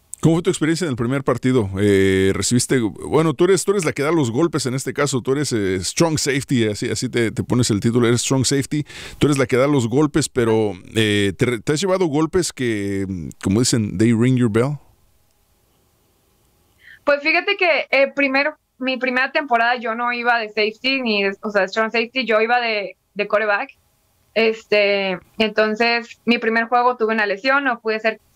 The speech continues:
Speaker 2: quarterback titular, pero en el primer juego que fue en casa, pues estaba de back del quarterback. Mi quarterback sale lastimado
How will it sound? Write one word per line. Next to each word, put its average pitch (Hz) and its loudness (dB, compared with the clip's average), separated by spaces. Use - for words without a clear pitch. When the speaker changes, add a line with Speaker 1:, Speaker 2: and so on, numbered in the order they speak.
Speaker 2:
quarterback 220 0
titular, 226 0
pero 240 2
en 226 -2
el 214 -6
primer 226 -2
juego 247 2
que 247 -4
fue 240 2
en 233 -4
casa, 240 0
pues 214 -4
estaba 208 0
de 208 0
back 202 -2
del 190 -4
quarterback. 214 0
Mi 202 -6
quarterback 226 0
sale 233 -2
lastimado 226 -2